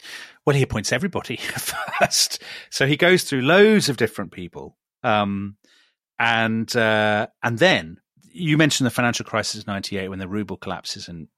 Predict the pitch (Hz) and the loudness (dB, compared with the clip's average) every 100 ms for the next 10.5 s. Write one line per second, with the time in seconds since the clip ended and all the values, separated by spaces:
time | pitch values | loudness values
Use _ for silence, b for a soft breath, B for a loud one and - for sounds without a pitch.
0 | _ - 120 117 - B B 202 208 151 | _ -4 -4 -4 -10 B B 0 0 -2
1 | 127 123 139 - 95 - 117 113 151 151 | 0 0 -2 -6 -10 -8 -8 -4 -4 -4
2 | - 104 123 - 110 104 98 95 98 107 | -8 -8 -10 -10 -12 -12 -12 -10 -8 -6
3 | 107 95 - 95 92 - 98 107 107 135 | -8 -10 -12 -12 -12 -12 -14 -12 -8 -8
4 | - - 113 110 - 90 - 90 90 - | -6 -6 -4 -4 -6 -12 -14 -14 -12 -10
5 | 95 - 90 - 87 76 - _ _ _ | -10 -10 -16 -16 -16 -18 -20 _ _ _
6 | _ _ _ _ _ _ _ _ - 127 | _ _ _ _ _ _ _ _ -2 2
7 | 190 202 151 127 - 110 104 - 101 101 | 4 4 2 0 0 -4 -4 -6 -6 -4
8 | 90 85 92 170 107 107 - 151 139 110 | -6 -10 -16 -12 -10 -6 -2 0 0 0
9 | 107 - 110 101 - 98 92 92 104 101 | -2 -4 -4 -4 -6 -8 -8 -6 -6 -4
10 | - 98 98 - | -6 -8 -8 -8